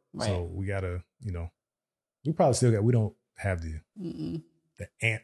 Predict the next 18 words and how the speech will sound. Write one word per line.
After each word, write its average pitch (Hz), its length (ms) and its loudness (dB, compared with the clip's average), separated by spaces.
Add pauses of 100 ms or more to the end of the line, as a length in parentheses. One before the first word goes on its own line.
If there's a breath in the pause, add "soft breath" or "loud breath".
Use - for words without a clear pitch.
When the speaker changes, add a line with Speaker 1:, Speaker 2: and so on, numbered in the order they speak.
Speaker 2:
the 95 120 -4
perfect 117 460 -2
answer 95 320 -4
for 92 100 -14
that 87 180 -6
right 87 220 -6
now. 90 440 -6 (220)
We 92 100 -10
definitely 92 300 -4
gotta 90 140 -4
still 95 200 -6
work 95 200 -6
for - 80 -14
that, 87 220 -10
but 90 60 -10
it's 87 100 -4
something 104 240 -2
that 95 80 -10